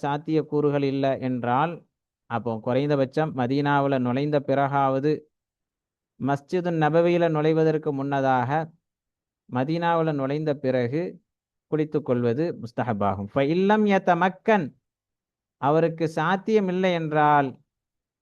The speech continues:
"ஃப பஅத துஹூலிஹா." அந்த மதீனாவில் நுழைந்ததற்கு பிறகு குளித்துக் கொள்வது. "வ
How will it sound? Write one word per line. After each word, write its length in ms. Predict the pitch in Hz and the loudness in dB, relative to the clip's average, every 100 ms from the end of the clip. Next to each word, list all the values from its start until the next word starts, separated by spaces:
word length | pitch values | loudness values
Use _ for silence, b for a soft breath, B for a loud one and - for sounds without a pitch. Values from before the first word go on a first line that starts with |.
| _ _ | _ _
"ஃப 40 | |
பஅத 680 | 156 147 139 160 175 196 226 | 2 2 2 0 0 0 -2
துஹூலிஹா." 1300 | 180 175 170 170 151 135 123 123 127 139 143 117 - _ _ _ _ _ _ | 0 -4 -4 -2 -2 -2 -2 0 2 4 4 0 -6 _ _ _ _ _ _
அந்த 360 | 127 139 139 139 | -10 -6 -4 -4
மதீனாவில் 920 | 135 143 170 165 160 156 151 139 110 - 123 | -4 -4 -4 -2 0 2 0 -2 -6 -14 -8
நுழைந்ததற்கு 880 | 127 135 160 180 180 175 165 160 151 | -4 -2 -2 0 2 2 0 -2 -4
பிறகு 880 | 156 139 147 151 180 196 120 - _ _ _ _ _ _ _ _ _ _ _ _ _ _ _ | -2 -2 0 0 2 2 2 -4 _ _ _ _ _ _ _ _ _ _ _ _ _ _ _
குளித்துக் 420 | 175 160 160 143 | 0 0 0 -2
கொள்வது. 480 | 127 110 113 160 185 | 0 0 2 0 0
"வ 100 | 135 | -2